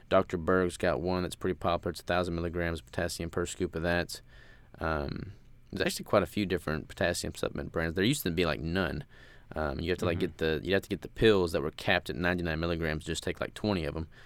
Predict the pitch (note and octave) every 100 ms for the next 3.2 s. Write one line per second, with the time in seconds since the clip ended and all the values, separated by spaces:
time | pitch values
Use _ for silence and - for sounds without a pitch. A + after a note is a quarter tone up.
0 | - - - - D#2+ D2 C2 - - F#2
1 | F2 E2+ F2+ F2+ E2+ D#2+ C2+ E2 F#2 F2
2 | F2 D#2 E2 - - F2+ D#2 - - C#2+
3 | C#2 -